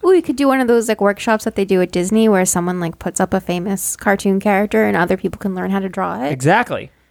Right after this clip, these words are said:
Speaker 2: So you actually get Walt Disney's frozen disembodied head there
Speaker 1: <laughs>
Speaker 2: to speak on it. It's like, "This is how I did it." Matt hates that idea that,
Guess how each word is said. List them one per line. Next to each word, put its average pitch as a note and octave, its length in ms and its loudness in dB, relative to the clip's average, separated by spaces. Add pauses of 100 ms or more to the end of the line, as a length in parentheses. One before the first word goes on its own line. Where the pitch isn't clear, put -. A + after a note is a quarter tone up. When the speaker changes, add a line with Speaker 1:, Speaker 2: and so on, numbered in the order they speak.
(100)
Speaker 2:
So C3 260 0
you D3 240 0
actually D#3 400 0
get C#3+ 500 0 (460)
Walt D3+ 340 2
Disney's F#3 420 0
frozen F3+ 640 0 (280)
disembodied E3+ 640 -2
head D#3+ 260 2
there C3+ 280 2 (400)
Speaker 1:
<laughs> - 420 -6
Speaker 2:
to C#3 540 0 (400)
speak - 540 -2
on C3+ 240 0
it. C#3+ 220 -2
It's D3 80 -10
like, C3+ 140 -4
"This D3 160 -2
is E3 60 -2
how D#3 140 4
I D3 120 4
did B2 160 -2
it." A#2 80 -8
Matt D#3 220 -2
hates C#3+ 400 -4 (380)
that B2+ 260 2 (380)
idea B2+ 380 2
that, A#2 300 0